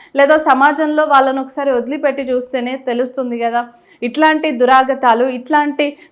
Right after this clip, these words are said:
క్రైమ్ పెరగకుండా ఉంటుంది. మన భారతదేశంలో క్రైమ్ రేట్ చాలా ఎక్కువగా ఉంది.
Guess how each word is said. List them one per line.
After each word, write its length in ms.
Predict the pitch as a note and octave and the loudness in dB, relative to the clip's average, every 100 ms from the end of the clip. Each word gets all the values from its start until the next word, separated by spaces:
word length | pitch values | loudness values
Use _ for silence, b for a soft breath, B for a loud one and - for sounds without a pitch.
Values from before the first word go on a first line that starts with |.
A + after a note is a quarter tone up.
| _ | _
క్రైమ్ 420 | C4+ C4 C4 C#4+ - | 6 6 6 2 -2
పెరగకుండా 580 | B3+ B3 C#4 C#4+ C4+ C4 | -2 0 -2 -2 0 2
ఉంటుంది. 540 | A#3+ A#3 A#3 A#3 B3 - B3 | 0 -4 -6 -6 -12 -10 0
మన 200 | C4 D#4+ | 2 2
భారతదేశంలో 880 | D4+ D4 C#4 C#4+ B3 B3 B3+ B3+ | 0 -2 -2 -2 -2 -2 -6 -6
క్రైమ్ 540 | C4+ C4+ B3 A#3+ B3+ A#3+ | -6 -2 0 0 -2 -4
రేట్ 240 | A#3+ A#3+ - | -6 -6 -2
చాలా 220 | G#3+ A#3 | 0 0
ఎక్కువగా 600 | B3 G#3+ - C#4 C#4 D4 | -2 -4 -4 -2 4 4
ఉంది. 260 | B3+ G#3 | 4 0